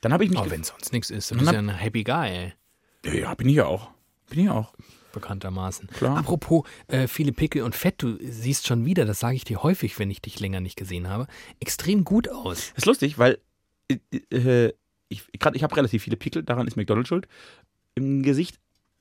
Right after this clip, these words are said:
Speaker 1: Aber ich bin mir sicher, dass mir diese letzte Woche auch körperlich sehr, sehr gut tat.
Speaker 2: So wenig Schlaf und ganz viel Alkohol.
Speaker 1: Ich hab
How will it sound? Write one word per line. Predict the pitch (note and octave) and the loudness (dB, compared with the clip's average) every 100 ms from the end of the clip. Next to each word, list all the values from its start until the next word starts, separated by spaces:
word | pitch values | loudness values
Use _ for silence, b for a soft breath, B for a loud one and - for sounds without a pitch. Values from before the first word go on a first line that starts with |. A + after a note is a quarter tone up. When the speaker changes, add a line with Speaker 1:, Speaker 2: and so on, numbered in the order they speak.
| _ | _
Speaker 1:
Aber | - A2+ G#2 G#2 A#2+ D#3+ D3 _ - _ | 2 6 8 8 6 4 2 _ -20 _
ich | - | -4
bin | - D3 | 4 6
mir | |
sicher, | C#3 D#3+ | 6 4
dass | D#3+ | 2
mir | C#3+ | 2
diese | B2 | 4
letzte | A#2+ B2+ D3 | 4 4 2
Woche | C3+ B2+ | 2 4
auch | - - | 2 2
körperlich | C#3+ C3+ A#2+ A2+ | 4 4 4 6
sehr, | C3 | 4
sehr | E3+ | 4
gut | E3 - | -4 2
tat. | G#3+ A#3 _ _ B B B - | 2 2 _ _ B B B -4
Speaker 2:
So | A#2 | 0
wenig | A2+ G#2+ - | 2 2 2
Schlaf | C3 C#3+ C3 B2 - | 2 4 4 2 -2
und | G#2 G#2 | -4 -2
ganz | A2 - | -4 -4
viel | A2 | -6
Alkohol. | C3+ C3 A#2 A2+ A2+ | -4 -2 0 0 0
Speaker 1:
Ich | A2+ | 2
hab | C#3+ | 2